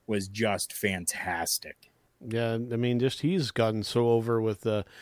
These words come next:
Speaker 2: with the audience there, and Mox has been putting him over big time. You know, he says that he's his favorite guy, uh, in A E W. He's like, "But, you know, when you challenge me, like, it's on now. You know, I'm gonna destroy you <laughs> regardless of whether I like you or not."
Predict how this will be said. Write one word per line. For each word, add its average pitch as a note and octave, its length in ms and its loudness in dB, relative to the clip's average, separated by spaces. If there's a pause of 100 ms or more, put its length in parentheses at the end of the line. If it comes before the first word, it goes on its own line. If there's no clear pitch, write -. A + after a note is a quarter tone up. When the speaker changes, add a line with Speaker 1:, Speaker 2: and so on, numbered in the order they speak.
(220)
Speaker 2:
with A2 200 -4 (280)
the G#2+ 240 0
audience G#2 420 2
there, A2 460 2
and A2 400 0
Mox G#2+ 500 0
has A#2 80 -2
been G#2+ 160 2
putting A2+ 260 0
him A2 140 0
over G#2+ 220 0
big G#2+ 160 -2
time. A2 360 2
You A2 60 4
know, A2 60 2
he G#2+ 40 0
says G#2+ 200 -2
that G#2+ 100 -2
he's A2 220 2
his G#2+ 140 0
favorite A2 340 0
guy, G#2+ 340 2 (480)
uh, A1+ 40 -8 (200)
in A#2+ 260 4
A B2 60 6
E A#2+ 160 6
W. B2 320 6
He's A#2+ 100 4
like, A2 120 0
"But, A2 160 0 (100)
you A#2+ 80 -2
know, A2+ 160 6
when A2 160 4
you A2+ 80 2
challenge A2+ 380 4
me, A2+ 100 0
like, G#2 160 -2
it's G#2+ 140 -4
on G#2+ 260 2
now. A2+ 380 2
You A2+ 60 0
know, A2 80 0
I'm G#2+ 120 0
gonna A2 240 2
destroy G#2+ 480 -6
you A#2+ 260 0
<laughs> - 40 -20
regardless A2+ 560 -2
of A#2+ 80 2
whether A2 140 4
I G#2 40 0
like G#2+ 220 -2
you A2+ 100 -2
or G2+ 80 -4
not." G#2+ 340 -4